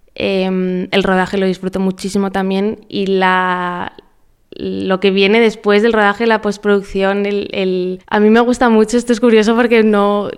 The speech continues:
como no suele gustar mucho, pero me gusta mucho las,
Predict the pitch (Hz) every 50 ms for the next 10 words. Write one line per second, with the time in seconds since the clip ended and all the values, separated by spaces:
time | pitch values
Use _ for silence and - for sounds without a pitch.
0 | - - - _ - - 214 208 220 220 220 220 220 233 247 262 277 285 302 302
1 | 294 285 311 285 262 240 220 220 220 226 214 202 208 208 208 202 202 208 208 208
2 | 240 233 220 208 208 233 226 226 226 214 214 214 208 208 - - -